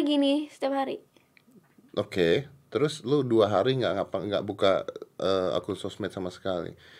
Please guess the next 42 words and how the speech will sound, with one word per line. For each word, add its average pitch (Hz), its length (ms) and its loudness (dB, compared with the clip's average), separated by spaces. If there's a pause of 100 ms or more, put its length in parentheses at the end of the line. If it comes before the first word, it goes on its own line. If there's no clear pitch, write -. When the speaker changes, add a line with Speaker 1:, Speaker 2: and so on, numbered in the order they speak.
(140)
Speaker 2:
And 95 140 -6
that's 101 160 0
mean, 113 160 -2
apa 107 320 2
aja 110 180 0
yang 90 100 -4
lu 85 100 -6
punya? 82 300 -10 (180)
Instagram? 95 520 -8 (1080)
Speaker 1:
Instagram, 254 600 -4 (100)
Twitter, 247 420 -4
Speaker 2:
Twitter. 262 280 -4 (120)
Speaker 1:
udah 240 220 -10
itu 254 160 -10
doang 226 260 -2
sih 302 180 -8
Speaker 2:
Dua 320 200 2
Speaker 1:
yang, 87 40 2
Speaker 2:
itu - 160 -6
Speaker 1:
yang 90 120 0
Speaker 2:
aja. 269 100 -4
Speaker 1:
semua 269 240 -6
orang 247 200 -6
tahu 233 200 -10
itu. 320 200 -16 (200)
Speaker 2:
Oke, - 300 -10
eh, 90 560 -2
YouTube? 101 380 0 (580)
Speaker 1:
YouTube. 254 120 -6
Speaker 2:
YouTube 127 220 2
mah 123 140 6
nggak 87 120 4
perlu 85 160 -2
diliatin 82 360 0
tiap 82 160 -2
hari 92 180 4
lah 82 140 4
ya 73 160 0
pasti - 300 -8
ya. 73 140 -2
Instagram, 92 560 -2
eh, 80 320 -6